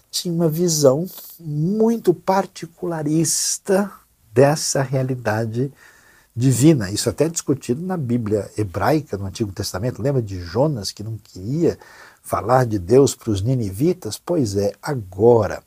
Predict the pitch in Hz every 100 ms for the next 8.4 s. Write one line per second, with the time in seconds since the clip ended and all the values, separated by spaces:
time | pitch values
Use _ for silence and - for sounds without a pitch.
0 | _ - - - - _ _ - 190 -
1 | 165 139 156 123 104 110 120 110 98 104
2 | 101 98 - 101 98 87 - 123 147 165
3 | 135 107 - - 117 131 117 104 104 -
4 | 95 - - 120 107 95 92 _ _ _
5 | _ - 117 117 98 - - 76 - _
6 | _ 107 107 - 101 - 131 151 147 -
7 | 123 101 101 92 90 123 107 - 101 -
8 | - 127 117